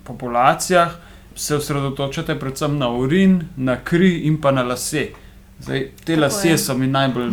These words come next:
Speaker 2: <laughs>
Speaker 1: nenavadni. Zakaj lasje?
Speaker 2: Zdaj, em, tele,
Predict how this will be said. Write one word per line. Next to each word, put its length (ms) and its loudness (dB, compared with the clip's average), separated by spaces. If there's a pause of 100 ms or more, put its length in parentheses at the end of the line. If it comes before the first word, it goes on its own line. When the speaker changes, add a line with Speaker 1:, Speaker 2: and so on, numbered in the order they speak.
Speaker 2:
<laughs> 60 4
Speaker 1:
nenavadni. 600 0
Zakaj 340 -6
lasje? 340 -6 (540)
Speaker 2:
Zdaj, 460 0
em, 680 0 (260)
tele, 340 -2